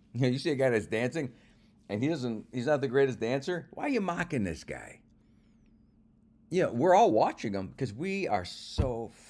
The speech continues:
fucking, like, either jealous, number one,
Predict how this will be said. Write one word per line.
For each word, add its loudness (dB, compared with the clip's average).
fucking, -4
like, -12
either -6
jealous, -6
number -4
one, -4